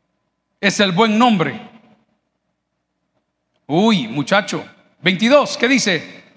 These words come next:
"No robes al pobre". ¿Sabe qué? Póngase el uno, que vale la pena lo que le voy a pegar aquí.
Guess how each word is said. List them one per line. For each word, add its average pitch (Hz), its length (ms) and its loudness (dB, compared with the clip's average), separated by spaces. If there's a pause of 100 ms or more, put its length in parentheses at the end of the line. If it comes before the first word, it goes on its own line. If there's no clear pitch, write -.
"No 233 160 4
robes 285 340 2
al 220 160 2
pobre". 262 240 2
¿Sabe 196 240 0
qué? 262 140 0
Póngase 220 400 -2
el 226 80 0
uno, 277 180 0
que 185 100 -2
vale 214 160 0
la 196 120 -2
pena 226 180 0
lo 170 140 0
que 170 80 -2
le 170 40 0
voy 190 120 -2
a 175 60 -2
pegar 175 220 -2
aquí. 156 200 -8